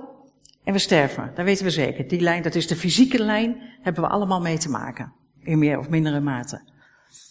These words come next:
En ergens op die lijn komt God ons tegemoet.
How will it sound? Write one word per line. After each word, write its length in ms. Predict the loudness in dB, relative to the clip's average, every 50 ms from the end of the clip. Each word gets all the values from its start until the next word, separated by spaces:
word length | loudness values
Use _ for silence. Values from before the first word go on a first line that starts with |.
| -20 -20 -12 -8
En 180 | -4 -4 -2 0
ergens 300 | 0 0 0 0 0 0
op 120 | 2 2
die 120 | 2 2 4
lijn 400 | 4 4 4 2 0 0 -2 -6 -10 -14 -18 -20 -20 -20 _ _ _ _ _ _ _ _
komt 260 | 2 2 2 2 0
God 360 | -2 -6 -6 -6 -8 -14 -16 -20 _ -6
ons 280 | -4 -2 -2 -2 -2
tegemoet. 720 | -2 -4 -4 -2 0 0 0 0 0 -4 -6 -8 -10 -16